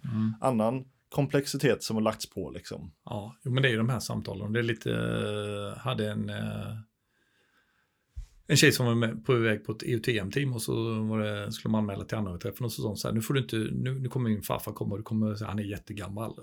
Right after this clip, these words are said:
Speaker 1: Och det är inte hans fru utan det är hans, eh, hans, eh, hans dejt."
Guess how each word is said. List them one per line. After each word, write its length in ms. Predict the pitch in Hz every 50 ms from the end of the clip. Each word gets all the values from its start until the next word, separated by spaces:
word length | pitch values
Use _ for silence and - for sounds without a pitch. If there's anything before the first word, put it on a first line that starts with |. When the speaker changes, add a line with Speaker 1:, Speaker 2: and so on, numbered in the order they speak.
| - -
Speaker 1:
Och 340 | 156 123 110 107 107 110 -
det 60 | 120
är 40 | 127
inte 180 | 123 110 95
hans 240 | 90 - 110 101 -
fru 400 | - - - 143 123 98 101 110
utan 220 | - - - 104
det 80 | 110 117
är 40 | 107
hans, 480 | - 104 101 95 - - - - - - 127 139 175 -
eh, 280 | - - - - 110 104
hans, 420 | - 107 98 95 101 - - -
eh, 800 | 113 - 101 101 101 101 101 101 101 101 104 101 101 95 98 98 - _ _ _ _ _ _ _ _
hans 220 | - - 120 - -
dejt." 480 | 127 120 110 151 160 101 92 104 -